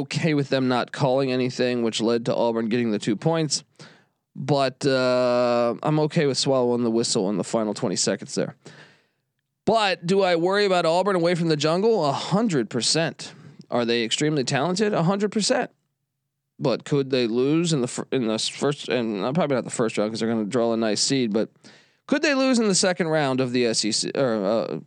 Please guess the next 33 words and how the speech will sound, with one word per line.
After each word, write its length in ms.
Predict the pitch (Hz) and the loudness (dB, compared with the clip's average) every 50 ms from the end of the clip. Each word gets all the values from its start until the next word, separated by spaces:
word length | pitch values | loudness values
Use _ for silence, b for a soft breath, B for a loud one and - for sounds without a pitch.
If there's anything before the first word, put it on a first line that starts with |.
| _ - - | _ -10 -6
I 80 | 110 101 | -4 -4
mean, 160 | 98 90 92 | -2 -2 0
yes, 260 | 98 113 107 110 - | 0 0 0 -2 -2
the 120 | - 107 113 | -2 -2 -2
S 160 | 110 - - | -2 -2 -2
E 60 | 117 | -4
C 200 | - - 131 127 | -2 -2 -2 -2
championship 460 | 113 - 107 98 73 76 - - 92 | 0 -2 -2 -2 -2 -2 -2 -2 -2
or 240 | 107 113 104 95 95 | 0 0 0 0 0
the 300 | 78 95 101 92 85 80 | 0 0 0 0 -2 -2
tournament, 380 | - - 123 110 104 98 87 92 | -2 -2 -2 -2 -2 -2 -2 -2
yes. 280 | 131 151 147 123 - - | 0 0 0 -2 -4 -4
But 160 | - 123 123 | -2 -2 0
I, 220 | 127 98 98 143 | 0 0 0 0
I'm, 100 | 143 135 - | -2 -2 -2
what 180 | 135 156 147 | -2 0 0
I'm 80 | 139 131 | 0 0
trying 160 | - 170 156 | 0 -2 0
to 60 | 139 | 0
say 180 | - 143 127 120 | 0 0 0 0
is, 140 | 113 104 - B B B B B B B B B B | 0 -2 -4 B B B B B B B B B B
in 120 | B 175 175 | B 0 0
the 80 | 156 | 0
field 240 | 143 - 190 185 160 | 0 0 0 0 0
of 80 | 147 - | 0 0
sixty-eight, 640 | - 156 147 - - 143 143 151 135 113 95 - - | 0 0 -2 -2 0 0 0 2 2 0 0 -2 -2
I'm 160 | 110 120 120 | -2 0 0
sorry, 300 | - 160 147 135 127 120 | 2 2 2 2 2 2
I 60 | 117 | 0
can't 220 | - 147 131 120 | 0 -2 -4 -2
fucking 300 | - 151 131 113 - 113 | -2 -2 -2 -2 -2 -4
talk. 440 | - - 180 190 196 175 139 - - b b b b b b b b | -2 0 2 2 2 2 0 -2 -8 b b b b b b b b
Um, 580 | - 170 175 175 170 170 170 170 170 160 143 | 0 2 2 4 4 2 2 2 2 0 -2